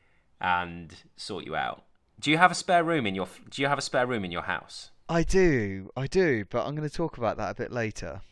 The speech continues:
Speaker 1: Oh, okay.
Speaker 2: But I do have a spare room in my house, yes.
Speaker 1: Uh, do you wanna talk about it now?
Speaker 2: Well, no, 'cause I, I wanna talk <laughs> about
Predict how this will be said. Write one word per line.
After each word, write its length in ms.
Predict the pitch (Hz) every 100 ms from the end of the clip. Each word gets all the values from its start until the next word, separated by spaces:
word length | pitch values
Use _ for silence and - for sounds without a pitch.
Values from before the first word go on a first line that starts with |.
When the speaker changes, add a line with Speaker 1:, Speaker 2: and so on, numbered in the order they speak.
| -
Speaker 1:
Oh, 140 | 170 -
okay. 260 | - 101 165
Speaker 2:
But 60 | 135
I 80 |
do 180 | - 143
have 140 | 123 120
a 20 |
spare 240 | - 120
room 200 | 110 107
in 100 | 101
my 140 | 98 98
house, 400 | 98 95 - -
yes. 380 | - - - -
Speaker 1:
Uh, 40 |
do 100 | 107
you 40 | 120
wanna 100 | 110
talk 200 | 110 104
about 160 | 95
it 100 | 82
now? 280 | 78 90 156 - - _ _ _ - 147
Speaker 2:
Well, 140 | 165 170
no, 280 | 175 156
'cause 220 | 143 151 160
I, 60 |
I 180 | 151 -
wanna 240 | 156 160 160
talk 320 | 170 - - -
<laughs> 0 |
about 240 | - 139